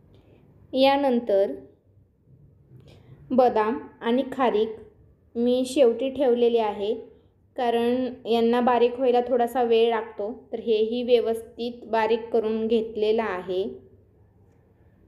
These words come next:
आणि शेवटी थोडंसं खोबरे आणि राहिलेला गूळ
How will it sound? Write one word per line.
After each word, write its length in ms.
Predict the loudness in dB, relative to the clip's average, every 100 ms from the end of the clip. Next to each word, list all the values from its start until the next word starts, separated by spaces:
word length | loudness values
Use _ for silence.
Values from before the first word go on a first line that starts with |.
| _ _ _ -20 -20 _ _ _ _ _ -20 _ _ -20 -20 _ -20 _ _
आणि 220 | 0 2 2
शेवटी 460 | 4 4 4 -2 -2
थोडंसं 360 | 2 2 0 -6 -6
खोबरे 720 | 0 2 2 0 -2 -6 -12 _ _
आणि 320 | -8 -2 0 0
राहिलेला 560 | 0 0 0 2 2
गूळ 400 | 0 2 2 0